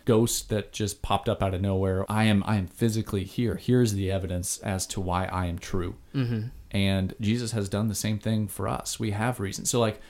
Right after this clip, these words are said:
Speaker 1: take, for example, the, the question that your friend had of, you know, "Oh, that was just added later."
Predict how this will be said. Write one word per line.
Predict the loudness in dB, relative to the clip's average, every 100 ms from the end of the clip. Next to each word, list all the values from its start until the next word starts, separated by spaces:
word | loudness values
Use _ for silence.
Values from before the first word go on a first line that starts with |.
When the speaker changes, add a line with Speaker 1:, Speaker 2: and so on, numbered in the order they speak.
| -10 -2
Speaker 1:
take, | 0
for | 2 0
example, | 2 0 0 2 2 0 -2
the, | -2 -2 -4
the | -6 -8
question | 4 4 4 0
that | -2
your | -4
friend | 0 0 0
had | -2 -6 -6 -6 -2
of, | 0 0 -2 -6 -12 -6
you | -4
know, | -2
"Oh, | 0
that | 0 -2
was | -4
just | -6 -4
added | -4 -4
later." | -2 -4 -4 -8